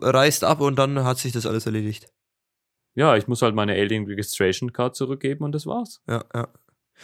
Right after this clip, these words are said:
Speaker 1: Und was passiert mit deinem Bankaccount zum Beispiel?
Speaker 2: Aber der wird halt erstmal auf Eis gelegt.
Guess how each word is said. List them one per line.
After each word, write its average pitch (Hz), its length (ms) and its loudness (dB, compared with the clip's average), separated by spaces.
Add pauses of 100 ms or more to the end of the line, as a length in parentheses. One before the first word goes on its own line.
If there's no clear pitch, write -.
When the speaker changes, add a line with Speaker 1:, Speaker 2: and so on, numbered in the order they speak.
(120)
Speaker 1:
Und 113 60 -6
was 127 160 4
passiert 139 280 2
mit 131 120 4
deinem 113 140 2
Bankaccount 143 560 0
zum 151 100 -4
Beispiel? 170 420 -2 (1160)
Speaker 2:
Aber 110 120 -2
der 110 140 2
wird 117 200 2
halt 120 180 2
erstmal 110 320 0
auf 113 120 0
Eis - 280 -4
gelegt. - 360 -6